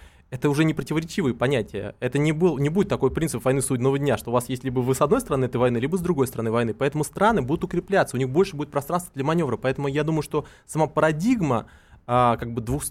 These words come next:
ну, о, двухполюсной модели, она, в принципе, эрозирует и уйдет. Второго полюса сейчас точно нету такого равноположного, как есть в С Ш А, например.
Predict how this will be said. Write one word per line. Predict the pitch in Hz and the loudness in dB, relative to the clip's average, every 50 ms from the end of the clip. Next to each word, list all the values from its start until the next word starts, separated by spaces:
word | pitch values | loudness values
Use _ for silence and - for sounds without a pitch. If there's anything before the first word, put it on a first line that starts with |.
| - _ | -10 _
ну, | - 160 160 139 113 104 104 - 117 120 117 107 107 107 107 | -2 0 2 2 2 0 -2 -4 -4 -2 -2 -2 -2 -2 -4
о, | 110 | -6
двухполюсной | 113 113 127 151 156 - - - 202 180 143 117 - - 131 | -6 -4 -2 -2 -2 -2 2 4 4 4 4 0 -6 -8 -4
модели, | 127 135 151 147 160 156 139 117 104 | -2 -2 -2 0 0 0 0 0 -2
она, | 101 - 117 123 160 180 | -2 -2 -2 -2 0 -2
в | 175 - | -2 -2
принципе, | - 180 180 175 180 175 - - 139 131 127 135 143 | -2 -2 -2 -2 -2 -6 -8 -6 -4 -4 -4 -6 -6
эрозирует | 143 143 143 156 160 147 170 185 147 135 123 135 | -6 -2 0 0 0 2 0 0 0 0 -2 -2
и | 147 | -2
уйдет. | 170 156 131 107 - | -2 0 -2 -4 -2
Второго | - - 160 190 190 | 0 2 2 4 2
полюса | 190 175 175 - | 2 0 -2 -2
сейчас | - 175 170 | -4 -4 -2
точно | - - 190 - - 123 | 0 0 0 0 -2 -2
нету | 120 143 151 - - | -2 -2 -2 -2 -4
такого | - 123 - - 139 123 120 | -6 -4 0 0 2 4 4
равноположного, | 127 131 135 135 123 104 - - 120 127 156 190 170 147 135 120 110 | 2 2 2 0 -4 -4 -2 0 2 4 4 4 2 0 -2 -6 -4
как | - 127 113 - - - - | -6 -8 -8 -10 -14 -18 -14
есть | - 117 120 131 127 | -6 -4 -4 -4 -4
в | - | -6
С | - | -8
Ш | 120 - - 107 | -6 -4 -4 -4
А, | 95 | -4
например. | 92 90 - 101 98 98 - | -4 -6 -10 -10 -12 -10 -4